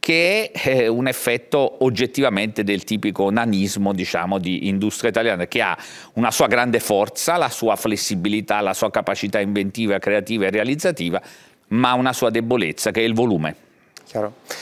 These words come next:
Speaker 2: Eh, Bettini, vengo da lei perché, eh, sappiamo che è importante anche il ruolo dei, dei privati in questo processo. Vorrei chiederle qual è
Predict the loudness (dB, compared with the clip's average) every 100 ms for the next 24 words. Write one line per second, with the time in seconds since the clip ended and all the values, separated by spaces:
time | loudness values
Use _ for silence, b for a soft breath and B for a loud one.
0 | B B 4 4 2 2 2 4 4 2
1 | 0 -2 2 2 4 4 4 4 0 0
2 | 0 2 2 2 0 0 -2 -2 0 2
3 | 4 4 4 2 2 2 2 0 -2 -4
4 | 0 0 0 -4 -10 -8 -4 -4 0 0
5 | 0 0 -4 -2 -2 -2 0 2 2 2
6 | 0 0 2 2 2 2 2 4 2